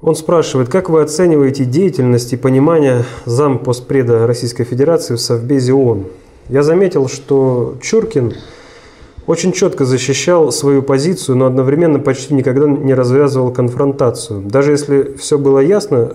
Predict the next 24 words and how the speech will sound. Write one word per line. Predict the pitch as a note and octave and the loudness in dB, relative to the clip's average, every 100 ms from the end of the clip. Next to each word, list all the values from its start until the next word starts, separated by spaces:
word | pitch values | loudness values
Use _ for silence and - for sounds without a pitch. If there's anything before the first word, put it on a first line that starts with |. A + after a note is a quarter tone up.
| - | -12
что | - - B2 | -18 -6 -4
С | A#2+ B2+ | -4 -6
Ш | A#2 - | 0 0
А | |
совершили | - B2+ A#2+ B2+ A#2 | 0 -2 -2 -2 -4
какую-то | A#2 A#2+ A#2+ B2 | -4 -4 -2 0
гадость, | D#3 D#3+ B2 D#3 | 0 0 0 0
он | |
всегда | D#3 C#3 B2+ D3 | 0 -2 0 0
говорил | B2+ B2 C3+ C#3 | 2 0 0 -2
типа: | - C3 C3 A#2+ - - - - _ | -2 -2 0 -2 -6 -20 -20 -20 _
Мы | D3 D#3 | -2 2
над-, | D#3 D3+ D3+ | 2 0 -2
надеемся, | C#3+ C#3+ C#3+ B2 C3 B2 - | -2 2 2 0 0 -2 -2
что | - - A#2+ | -6 -4 -4
С | B2+ | -4
Ш | A#2+ E3+ F3+ | -2 0 0
А | C#3 | 0
не | C#3+ | -2
пытаются | C#3+ D#3 C3+ B2 A#2+ | -2 0 2 0 -4
покрывать | A2+ A#2 A#2+ C#3+ C#3+ | -8 -4 0 0 0
террористов | C3+ C3 A2+ G#2 - - | 0 0 0 -4 -14 -10
и | D3+ | -4
подобное. | D3+ B2+ A2+ G#2 G2 | -4 0 -2 -2 -8